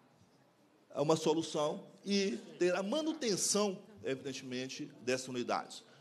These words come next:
E peço também, Djalma, que leve a diretoria do, do sesc, é,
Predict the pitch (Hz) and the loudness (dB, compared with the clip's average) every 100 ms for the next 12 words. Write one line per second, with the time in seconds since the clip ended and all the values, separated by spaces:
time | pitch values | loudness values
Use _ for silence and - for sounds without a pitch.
0 | - - 247 214 226 226 160 185 151 117 | -14 -10 4 6 6 2 -2 -2 -2 -2
1 | 98 - - 143 143 165 131 127 120 117 | -2 -2 -2 8 10 10 8 4 4 6
2 | 107 110 104 95 87 76 - - - 127 | 4 4 4 4 2 2 -4 -10 0 4
3 | 113 - - - - - - 120 147 147 | 4 2 -10 -12 -16 -20 -6 4 8 10
4 | 143 135 123 | 10 10 8